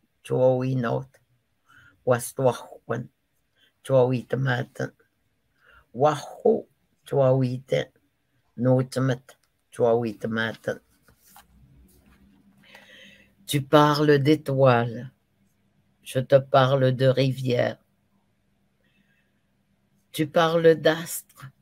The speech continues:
je te parle de lacs. Tu parles de l'infini,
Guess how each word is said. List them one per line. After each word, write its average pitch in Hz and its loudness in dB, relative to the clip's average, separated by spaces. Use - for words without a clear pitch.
je 143 -4
te 151 -2
parle 143 0
de 139 0
lacs. 139 -6
Tu 131 -10
parles 143 0
de 143 0
l'infini, 147 -4